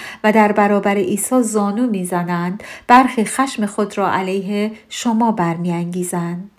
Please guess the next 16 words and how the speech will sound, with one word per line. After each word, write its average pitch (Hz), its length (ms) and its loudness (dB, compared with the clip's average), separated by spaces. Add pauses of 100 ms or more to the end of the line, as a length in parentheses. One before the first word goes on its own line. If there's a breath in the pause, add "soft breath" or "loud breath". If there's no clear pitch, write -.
(560 soft breath)
روند 202 360 2
نگرش‌ها 196 720 -4
در 190 180 -4
اسکاتلند 202 680 -2
نسبت 202 320 -4
به 196 80 -6
مسیحیان، 196 840 -4
نسبت 196 340 -6
به 196 100 -2
کلیساها، 196 800 -2
به 240 260 -4
اخلاق 269 440 -2
مسیحی 214 760 -2 (260 loud breath)
روند 180 420 0
خوبی 202 340 -4
نیست. 202 500 0